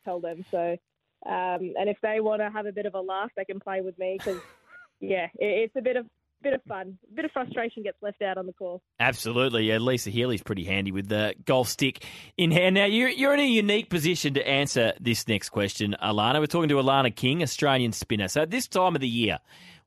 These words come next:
Speaker 2: multiple choice question. What's more enjoyable,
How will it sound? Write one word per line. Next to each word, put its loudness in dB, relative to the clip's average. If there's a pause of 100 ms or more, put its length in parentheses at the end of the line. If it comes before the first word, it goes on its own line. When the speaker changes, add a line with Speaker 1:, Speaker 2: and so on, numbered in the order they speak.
(440)
Speaker 2:
multiple 4
choice 2
question. -4 (340)
What's 0
more 4
enjoyable, 2